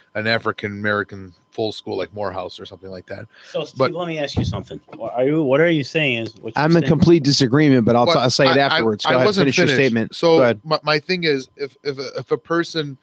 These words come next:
Speaker 1: did not engage in criminal behavior, did not have uncles that engaged in criminal behavior, did not have cousins that engage in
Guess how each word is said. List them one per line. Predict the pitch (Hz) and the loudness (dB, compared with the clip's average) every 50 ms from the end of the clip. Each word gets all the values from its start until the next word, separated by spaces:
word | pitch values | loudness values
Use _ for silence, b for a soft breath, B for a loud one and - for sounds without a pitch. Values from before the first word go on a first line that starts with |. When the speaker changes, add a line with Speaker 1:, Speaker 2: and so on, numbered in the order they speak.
| _ _ _ _ _ _ _ _ _ _ _ _ _ _ _ 135 123 | _ _ _ _ _ _ _ _ _ _ _ _ _ _ _ -6 -2
Speaker 1:
did | 143 147 143 | -2 -2 0
not | 151 156 156 156 | 0 0 0 2
engage | 151 147 139 131 117 123 135 135 131 127 120 123 | 0 -2 -2 -4 -4 -2 0 0 0 0 -2 -4
in | 127 123 120 | -6 -8 -10
criminal | - - - 147 139 139 135 135 135 | -8 -4 -4 -2 -2 0 0 -2 -2
behavior, | 117 123 117 113 127 127 123 117 113 113 107 | -2 -2 -2 0 0 0 -2 -2 -4 -6 -8
did | 101 113 123 120 | -8 -10 -6 -2
not | 135 135 135 127 | -2 -2 -2 -2
have | 127 131 120 - - | -2 -6 -6 -6 -4
uncles | - 139 135 123 - 123 117 107 | -4 -4 -4 -2 -4 -4 -4 -2
that | - 127 123 117 120 | -2 -2 0 0 0
engaged | 123 123 120 113 123 123 127 117 113 123 | -2 -2 0 2 2 2 2 0 -2 -6
in | 123 120 | -12 -12
criminal | 117 - 131 127 127 123 123 117 | -10 -10 -10 -8 -8 -8 -8 -4
behavior, | 110 127 123 117 120 123 123 123 120 | 0 0 0 2 0 -2 -2 -4 -6
did | 110 131 131 | -6 -4 -2
not | 139 135 135 | -2 0 0
have | 131 123 - _ | -2 -2 -6 _
cousins | - - 147 143 135 127 131 120 117 110 | -8 -4 -4 -2 0 0 -2 -4 -2 -4
that | 123 127 127 | -2 -2 -2
engage | 123 123 117 123 127 131 127 123 127 | -4 -4 -2 0 2 2 2 0 -4
in | 123 120 | -6 -8